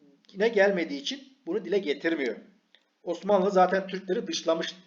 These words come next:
bir devlettir. Etrafı bitrak der. Şimdi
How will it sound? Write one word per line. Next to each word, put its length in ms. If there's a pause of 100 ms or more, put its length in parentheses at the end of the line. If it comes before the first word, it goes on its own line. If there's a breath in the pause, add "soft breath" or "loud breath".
bir 100
devlettir. 560 (100)
Etrafı 520
bitrak 420
der. 260 (2250)
Şimdi 500